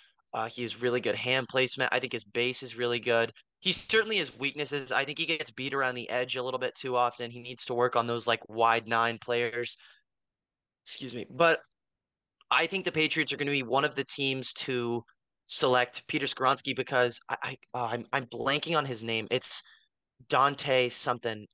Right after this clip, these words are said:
I believe. It's, it's their offensive line coach, who is now a Hall of Famer. Um, when he was asked about arm length in players, he said, "That does not matter, and that is overrated." That is obviously Skoronski's number one weakness,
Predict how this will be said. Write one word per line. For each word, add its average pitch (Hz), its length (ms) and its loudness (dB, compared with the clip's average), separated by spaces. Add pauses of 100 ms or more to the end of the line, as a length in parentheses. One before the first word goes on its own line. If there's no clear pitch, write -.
I 120 100 4
believe. 113 380 -4
It's, - 220 -2
it's 139 160 2
their 139 160 6
offensive 143 400 2
line 120 260 4
coach, 110 380 -2 (360)
who 151 180 4
is 131 240 2
now 170 220 6
a 160 40 4
Hall 135 220 2
of 110 80 -6
Famer. 120 400 -4 (460)
Um, 123 340 6
when 127 260 -2
he 175 560 0
was 143 200 0 (100)
asked 143 400 4
about 123 480 2 (460)
arm 143 280 2
length 151 380 -2 (100)
in 151 140 -6
players, 151 680 0
he 143 160 -12
said, 120 500 2 (220)
"That 143 200 2 (320)
does 117 180 -6
not 131 260 2
matter, 127 380 0
and 107 200 -10
that 123 220 2
is 120 100 -10
overrated." 123 640 0 (440)
That 156 240 2
is 143 180 -10
obviously 143 460 -2
Skoronski's 127 640 -2
number 123 340 2
one 117 340 2
weakness, 139 480 -2